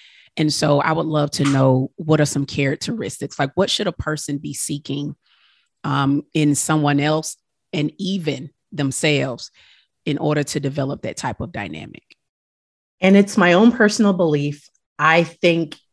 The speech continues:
Speaker 2: you attract a different type of person when you are more healed. Now, we're never healed all, like, because in life happens within a relationship. I think, "Oh,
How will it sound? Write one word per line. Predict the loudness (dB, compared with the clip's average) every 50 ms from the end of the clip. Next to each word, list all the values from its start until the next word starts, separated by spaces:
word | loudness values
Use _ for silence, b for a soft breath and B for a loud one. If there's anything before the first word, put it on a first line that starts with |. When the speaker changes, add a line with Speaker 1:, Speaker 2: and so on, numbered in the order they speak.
| _ -12
Speaker 2:
you | -8 0 2 4 4 4
attract | 2 0 -2 2 2 2 2 2 0 -6
a | -2
different | -2 -2 -2 -2 -6 -4
type | -4 -2 -2 -2 -2
of | -6 -10 _
person | 0 0 0 2 0 2 4 4 4 4 4
when | 4 2 2
you | 2 2 2
are | 2 2 2
more | 0 0 0 0 0 -2
healed. | -2 -6 -8 -8 -6 -6 -8 -12 -12 B B B B B
Now, | 6 8
we're | 10 10 10
never | 10 8 8 6 4
healed | 4 6 6 6 6 6 2 2 2
all, | 2 2 2
like, | 2 0 0 0 0 B B B B B B B
because | 2 6 6 8 8 8 6 4 0 -6 -8 _ _ 4
in | 4 4 6 4 2 -2 -2
life | 0 2 2 2 2
happens | -2 2 4 4 4 4 2 2 2 2 0 0 -2 -4 -8 B B B B B
within | -2 2 2 4 4 4
a | 6
relationship. | 4 4 4 4 2 0 0 -2 -2 -2 0 0 0 0 -2
I | -4 -4 -2
think, | -2 -4 -6 -4 0
"Oh, | 2 2 2 2 0 -4